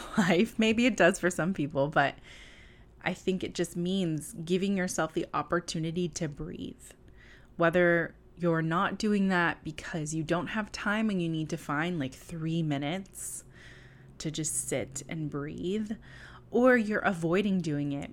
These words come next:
because you're not wanting to face certain thoughts that you're thinking right now, which I completely understand. That happens. So as we are prioritizing rest, and that is something that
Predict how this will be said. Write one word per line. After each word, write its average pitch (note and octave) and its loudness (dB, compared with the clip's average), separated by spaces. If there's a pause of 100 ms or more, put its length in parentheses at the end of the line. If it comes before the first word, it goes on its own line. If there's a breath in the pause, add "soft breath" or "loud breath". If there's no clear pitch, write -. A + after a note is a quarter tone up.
(140)
because D#3+ -4
you're D#3 0
not D#3 -2
wanting C#3+ -2
to - -8
face - -6 (320)
certain F3+ -2
thoughts - -4
that - -2
you're E3 -2
thinking C3+ -4
right C3 -4
now, - -10 (400)
which E3+ -2
I D#3 0
completely E3 -2
understand. - -6
That - -4
happens. - -6 (800)
So F#3+ 2
as G3+ 6
we F3+ 4
are E3+ 4
prioritizing D3+ -2
rest, D#3 -6 (760 loud breath)
and E3 -2
that D3 0
is D#3+ -6
something D3 -4
that C3+ -6